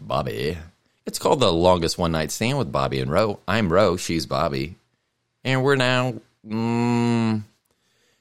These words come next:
nearing twenty-seven years of a one-night stand. Best one-night stand ever.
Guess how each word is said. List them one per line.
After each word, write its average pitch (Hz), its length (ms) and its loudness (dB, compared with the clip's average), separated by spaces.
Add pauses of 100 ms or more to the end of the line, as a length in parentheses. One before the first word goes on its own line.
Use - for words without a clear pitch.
(140)
nearing 117 520 4
twenty-seven 113 880 2
years 107 800 2 (1400)
of 98 120 -2
a 107 60 4
one-night 107 440 2
stand. 113 520 -2 (1300)
Best 87 280 -6
one-night 90 360 -4
stand 92 380 -6
ever. 117 300 -8